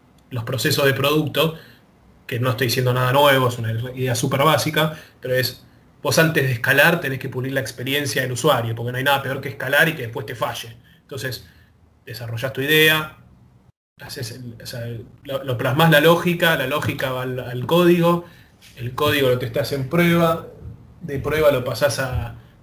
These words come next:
a, a ambiente de mercado y empezás chiquito,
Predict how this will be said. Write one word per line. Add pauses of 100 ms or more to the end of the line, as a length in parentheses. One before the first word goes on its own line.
(100)
a,
a
ambiente
de
mercado (600)
y
empezás
chiquito,